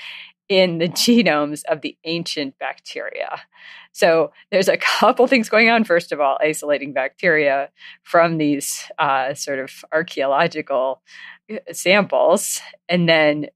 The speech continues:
the metagenome reconstruction, which is always quite interesting. How do you decide what goes with what? And then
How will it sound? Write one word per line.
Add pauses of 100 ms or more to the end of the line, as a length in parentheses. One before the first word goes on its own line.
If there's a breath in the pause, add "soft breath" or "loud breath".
(140)
the
metagenome
reconstruction,
which
is
always
quite
interesting.
How
do
you
decide
what
goes
with
what? (500 loud breath)
And
then